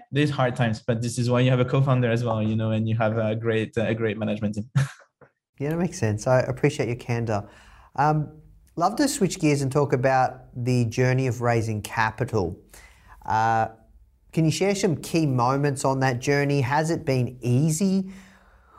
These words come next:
Speaker 2: with kind of growth that you guys have? Are people just knocking on your door and it's just pretty easy, or, or is it, is it still a challenge?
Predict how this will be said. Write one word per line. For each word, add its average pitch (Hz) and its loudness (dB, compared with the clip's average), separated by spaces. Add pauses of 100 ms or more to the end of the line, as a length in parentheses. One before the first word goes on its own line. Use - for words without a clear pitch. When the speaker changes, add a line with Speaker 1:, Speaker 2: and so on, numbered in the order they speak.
(120)
Speaker 2:
with 156 0
kind 156 2
of 123 2
growth 135 0
that 147 0
you 143 2
guys 143 0
have? 139 0
Are 139 -2
people 143 0
just 131 -2
knocking 135 0
on 135 0
your 123 0
door 120 0
and 131 0
it's - -4
just - -10
pretty 117 -2
easy, 131 0
or, 113 2
or 113 0
is 107 -4
it, 107 -2
is 107 -4
it 113 -6
still 117 -2
a 107 0
challenge? 113 -2